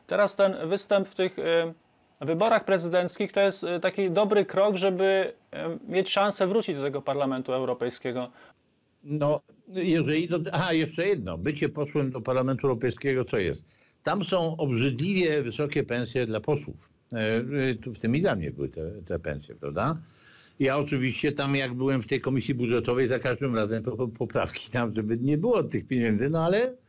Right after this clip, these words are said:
Speaker 2: one są, bo przecież parlament uchwali, nie? Więc oczywiście ja brałem te pieniądze, jakby one były tysiąc albo miliard razy większe, też bym wziął, choćby cały budżet Unii, prawda?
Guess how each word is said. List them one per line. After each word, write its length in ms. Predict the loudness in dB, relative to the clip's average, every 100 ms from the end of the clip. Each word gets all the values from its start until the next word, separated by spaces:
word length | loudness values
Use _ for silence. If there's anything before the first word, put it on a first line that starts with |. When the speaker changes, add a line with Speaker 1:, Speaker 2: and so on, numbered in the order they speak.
| _ _
Speaker 2:
one 260 | 0 2
są, 200 | 2 0
bo 120 | 2 -2
przecież 200 | -2 -2
parlament 420 | 0 0 2 0
uchwali, 440 | -2 -4 -4 -6
nie? 220 | -6 -6 -8 _ _ _ _ _
Więc 120 | -4
oczywiście 560 | -2 -2 0 0 0 0
ja 100 | 0
brałem 360 | 2 0 0 0
te 140 | -4
pieniądze, 480 | -4 -4 -2 0 2
jakby 260 | 2 2
one 200 | 2 2
były 140 | 2 2
tysiąc 440 | 0 -2 -4 -6 -6
albo 200 | -4 0
miliard 360 | 2 2 0
razy 240 | -2 0 0
większe, 300 | -2 -2 -2
też 220 | 0 0
bym 160 | 0
wziął, 280 | 2 2 2
choćby 220 | 0 -4
cały 220 | -4 -2 -2
budżet 300 | -2 -4 -4
Unii, 320 | -6 -6 -4
prawda? 420 | -2 -2 -2 -4